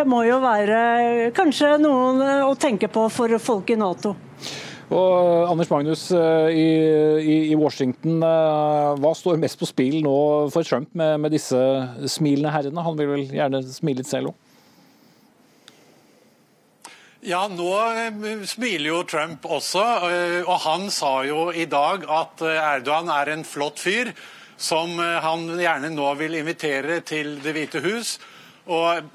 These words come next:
Speaker 3: eh, når vi snakker om Putin og Erdogan som to autoritære ledere, så er jo dette folk som Trump liker å omgås med. Han vil gjerne være en slik selv, eh, og denne stilen som disse to, eh, makt, eh,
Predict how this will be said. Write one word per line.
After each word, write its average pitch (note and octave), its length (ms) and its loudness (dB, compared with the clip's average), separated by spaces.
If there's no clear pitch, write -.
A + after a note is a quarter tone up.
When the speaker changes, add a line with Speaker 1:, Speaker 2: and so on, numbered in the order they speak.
Speaker 3:
eh, D#3+ 320 -4
når E3 200 -2
vi E3 80 -4
snakker D#3 360 -2
om E3 160 -2
Putin D#3+ 540 -4
og E3 60 2
Erdogan D#3 520 0
som D#3+ 320 -6
to D3+ 240 -4
autoritære D#3 720 -2
ledere, D#3 400 -2
så F#3+ 160 -2
er C#3 140 0
jo D#3+ 80 -6
dette E3+ 260 -6
folk E3 400 -4
som E3 240 -6
Trump D3+ 400 -6
liker C#3+ 520 -4
å D#3+ 100 0
omgås C#3+ 340 -6
med. G3+ 280 -4
Han E3+ 180 0
vil F3 160 0
gjerne D#3+ 240 -2
være D#3 360 0
en D#3 120 -6
slik D3+ 360 -6
selv, G3+ 360 -2
eh, E3+ 360 0
og E3+ 600 0
denne E3+ 280 -2
stilen D#3 600 -6
som F3 200 -4
disse E3+ 280 -4
to, D#3+ 320 -2
eh, E3+ 240 -2
makt, D3 380 -6
eh, D3+ 240 -2